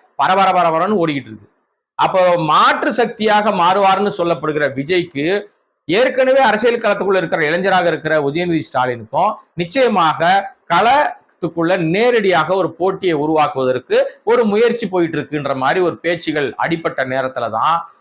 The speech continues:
ரஜினிகாந்த் அவர்கள் தன்னுடைய ஆதரவும் தன்னுடைய ஸ்-, த-, தன்னுடைய அந்த ஒரு சாஃப்ட் கார்னரும் திமுக மீது இருக்கிறது. குறிப்பாக உதயநிதி ஸ்டாலினுக்காக அவர் இந்த கருத்தை பேசினார்னு உடனே,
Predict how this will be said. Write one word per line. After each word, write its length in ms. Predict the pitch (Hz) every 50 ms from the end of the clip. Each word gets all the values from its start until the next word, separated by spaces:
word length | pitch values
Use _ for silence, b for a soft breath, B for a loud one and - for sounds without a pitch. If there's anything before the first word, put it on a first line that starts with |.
| B _ -
ரஜினிகாந்த் 580 | 135 151 175 202 262 277 262 247 208 175 -
அவர்கள் 580 | - 139 135 135 131 139 143 147 151 147 - _ _ _ _
தன்னுடைய 520 | - 170 185 214 233 226 220 220 208 190
ஆதரவும் 760 | 156 143 156 175 196 220 226 233 220 208 202 202 208 220 214 -
தன்னுடைய 500 | - 175 175 175 175 170 170 175 180 175 175 -
ஸ்-, 120 | - 139
த-, 320 | 127 143 143 147 143 135 131
தன்னுடைய 540 | 135 147 156 156 156 151 147 143 135 117 B B B -
அந்த 440 | - 139 147 143 147 147 143 139 139
ஒரு 180 | 143 139 135 - 180
சாஃப்ட் 420 | 185 220 247 247 - - - - 202
கார்னரும் 400 | 185 185 180 170 175 202 214 214
திமுக 460 | 180 180 190 196 185 - 175 160 147
மீது 240 | 143 156 165 160 156
இருக்கிறது. 440 | 151 143 - - 139 156 202 254 -
குறிப்பாக 540 | - 247 294 294 214 - 220 185 175 208 208
உதயநிதி 480 | 180 170 185 220 247 233 214 202 202 - -
ஸ்டாலினுக்காக 640 | 170 156 156 160 151 151 - 147 151 160 175 220 381 - B B B -
அவர் 240 | - 185 214 220 202
இந்த 160 | 185 175 156
கருத்தை 320 | 156 165 180 180 175 190
பேசினார்னு 540 | 175 - 156 156 156 151 147 139 139 131 127
உடனே, 320 | 120 117 117 127 143 156